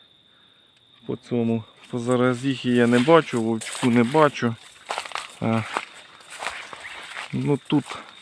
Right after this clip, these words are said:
е, волога була. Дивлюся, що тріщини пішли. Вологи було.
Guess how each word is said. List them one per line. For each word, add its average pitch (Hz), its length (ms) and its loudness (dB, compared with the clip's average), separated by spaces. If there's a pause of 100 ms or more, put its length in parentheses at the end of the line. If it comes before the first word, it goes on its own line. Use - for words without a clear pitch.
(1200)
е, 135 40 0
волога 135 720 8
була. 170 500 8 (640)
Дивлюся, 139 580 8 (200)
що 123 360 0 (840)
тріщини 139 600 4
пішли. 117 460 2 (1080)
Вологи 127 500 8
було. 139 420 6